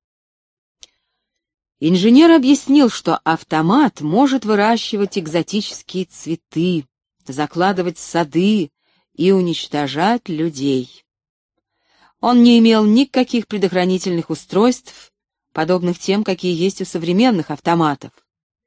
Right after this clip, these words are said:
и вообще совершенно не был похож на них. Это был дикий варварский автомат,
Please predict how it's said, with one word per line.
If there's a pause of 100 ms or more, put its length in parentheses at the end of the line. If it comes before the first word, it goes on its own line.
(340)
и
вообще
совершенно
не
был
похож
на
них. (680)
Это
был
дикий
варварский
автомат,